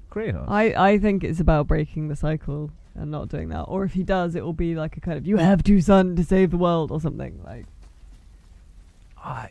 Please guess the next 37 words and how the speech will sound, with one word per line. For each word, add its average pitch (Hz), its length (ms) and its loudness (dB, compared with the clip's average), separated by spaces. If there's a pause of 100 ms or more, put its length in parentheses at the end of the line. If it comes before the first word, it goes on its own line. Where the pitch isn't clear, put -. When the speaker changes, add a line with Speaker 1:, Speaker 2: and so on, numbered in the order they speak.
Speaker 1:
mm, 185 340 -2
yeah, 202 280 2
I, 196 300 4
I, 202 220 4
I 196 220 4
think, 190 600 0 (720)
like, 175 200 2
to 214 100 4
listen 196 560 2
to 165 280 0
Barlog 151 420 4
talk 139 460 2
about 120 320 -2
God 127 180 0
of 127 60 0
War, 127 200 0
it 139 120 -4
sounds 196 420 4
like 175 180 0
he 180 140 2
is 160 100 2
very 151 280 2
much, 143 680 -6 (440)
well, 127 80 -6
he's 120 120 -2
obviously 123 300 0
attached 117 300 0
to 120 60 -10
the 120 60 -6
story, 123 280 2
you 127 40 4
know, 123 180 4
and 127 260 4
wants 139 580 2 (680)
to - 80 -8
tell, 135 500 4 (140)
um, 117 680 -4